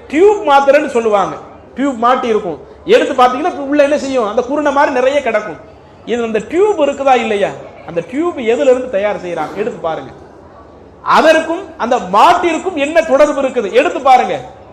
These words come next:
இல்ல, நான் எதையுமே, நான் ஜீவகாருண்யம் பார்க்கக்கூடியவன், எதையுமே செய்ய மாட்டேன்னு சொன்னா, டியூப் மாத்திரைக்கு போடக்கூடிய அந்த டியூப்பை நம்ம பயன்படுத்த முடியுமா? அதை பயன்படுத்த முடியாது.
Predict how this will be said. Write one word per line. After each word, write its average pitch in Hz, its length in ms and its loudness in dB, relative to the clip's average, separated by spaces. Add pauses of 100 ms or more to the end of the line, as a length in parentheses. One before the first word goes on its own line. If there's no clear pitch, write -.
(200)
இல்ல, 254 180 0
நான் 254 400 -2
எதையுமே, 262 480 0
நான் 294 160 -2
ஜீவகாருண்யம் 269 720 2
பார்க்கக்கூடியவன், 262 760 0 (340)
எதையுமே 294 540 0
செய்ய 294 300 -2
மாட்டேன்னு 277 580 2
சொன்னா, 202 520 -4 (580)
டியூப் 269 340 -4
மாத்திரைக்கு 269 500 2
போடக்கூடிய 247 300 4
அந்த 233 120 0
டியூப்பை 285 320 -2
நம்ம 262 180 -2
பயன்படுத்த 240 480 -4
முடியுமா? 202 400 -6 (480)
அதை 233 260 2
பயன்படுத்த 233 520 -2
முடியாது. 175 580 -6